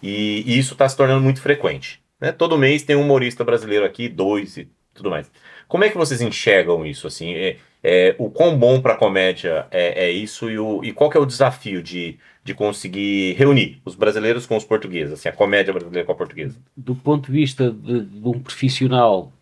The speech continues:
Speaker 2: de, não artístico, mas da, da, da área da produção, com enorme alegria e satisfação. Porque o, quanto mais espetáculos existirem,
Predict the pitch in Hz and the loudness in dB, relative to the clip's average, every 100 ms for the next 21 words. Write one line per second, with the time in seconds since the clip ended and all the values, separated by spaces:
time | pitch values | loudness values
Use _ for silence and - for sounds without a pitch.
0 | _ 104 104 104 110 131 110 95 104 - | _ -6 -4 -2 2 4 4 0 -6 -4
1 | 120 - 107 - 104 120 104 - 107 107 | -4 -4 -8 -6 0 0 0 -4 -2 -2
2 | 92 101 101 98 92 87 - _ _ _ | -4 -6 -6 -6 -12 -14 -18 _ _ _
3 | _ _ _ _ 107 107 110 98 107 - | _ _ _ _ -2 2 2 2 0 0
4 | 110 - 120 131 131 _ _ _ _ _ | -2 0 0 0 -4 _ _ _ _ _
5 | _ - 127 123 120 123 123 127 127 139 | _ -2 2 2 4 2 2 0 2 4
6 | 156 151 - 131 - 139 - 143 151 131 | 2 -2 -6 -2 -2 -2 -4 -2 0 -2
7 | - _ - - - _ - 156 135 - | -8 _ -20 -20 -20 _ 0 2 2 2
8 | 147 123 - - 156 151 - - 170 190 | 2 2 -4 -4 -2 -2 -2 2 2 2
9 | 196 - 175 165 131 131 123 123 - - | 0 2 0 2 0 0 -2 0 -2 -4
10 | 101 135 | -6 -8